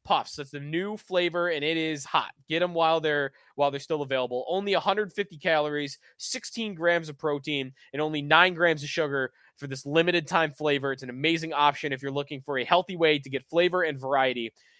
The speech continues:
in your day. Go to built dot com right now. Use the promo code locked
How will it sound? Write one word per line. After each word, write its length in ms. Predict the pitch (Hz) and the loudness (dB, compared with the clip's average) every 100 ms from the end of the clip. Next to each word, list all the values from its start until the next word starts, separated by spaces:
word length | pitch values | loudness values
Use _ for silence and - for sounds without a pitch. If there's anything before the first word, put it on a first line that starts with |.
| _ | _
in 200 | 151 143 | -2 0
your 220 | 135 131 | 0 0
day. 280 | 123 123 - - | 0 -4 -2 4
Go 120 | 196 | 4
to 60 | |
built 240 | 175 202 202 | 6 4 6
dot 200 | 196 180 | 6 6
com 300 | 190 175 156 | 4 2 0
right 300 | 123 170 214 | 0 2 2
now. 180 | 165 156 | 2 2
Use 160 | 170 143 | 0 -6
the 60 | |
promo 260 | 156 170 165 | -2 0 0
code 300 | 175 160 147 | 2 2 0
locked 440 | 131 131 175 - | 0 4 6 4